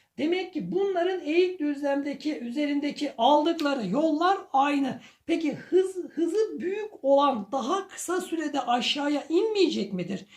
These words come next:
Peki hızı büyük olan kimdir? Küptür. O halde küpün eğik düzlemin alt ucuna inme süresi kürenin eğik düzlemin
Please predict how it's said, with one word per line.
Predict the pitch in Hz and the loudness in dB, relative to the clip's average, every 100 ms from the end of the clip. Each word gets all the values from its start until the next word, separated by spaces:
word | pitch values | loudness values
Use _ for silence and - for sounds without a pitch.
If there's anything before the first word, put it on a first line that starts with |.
| - _ | -20 _
Peki | 330 320 - | 0 2 4
hızı | 302 339 415 320 | 6 6 4 2
büyük | 349 427 427 262 | 4 4 2 6
olan | 262 247 240 240 | 6 6 2 -2
kimdir? | - 415 370 403 440 - - | -2 0 2 4 4 2 0
Küptür. | 349 359 - 220 - _ 320 | 2 2 -2 -10 -10 _ 2
O | 381 | 2
halde | - 254 254 226 233 247 247 _ _ _ | 2 0 -2 -2 -4 -6 -10 _ _ _
küpün | - 349 320 330 349 359 _ _ | 0 0 2 0 0 -4 _ _
eğik | 311 370 381 - | 2 4 4 0
düzlemin | 302 294 302 320 330 277 | -4 -4 -2 0 0 2
alt | 302 330 - | 4 4 0
ucuna | 285 262 269 277 226 - _ | -4 -2 2 2 2 -2 _
inme | 302 320 320 370 | 4 6 6 4
süresi | 370 202 202 160 - 311 403 427 - _ - | 0 -4 -6 -6 -2 2 2 0 -8 _ -6
kürenin | - 415 381 349 277 - _ | 2 4 4 4 2 -2 _
eğik | 311 359 370 - | 4 6 4 0
düzlemin | 269 254 262 233 | -4 -2 0 0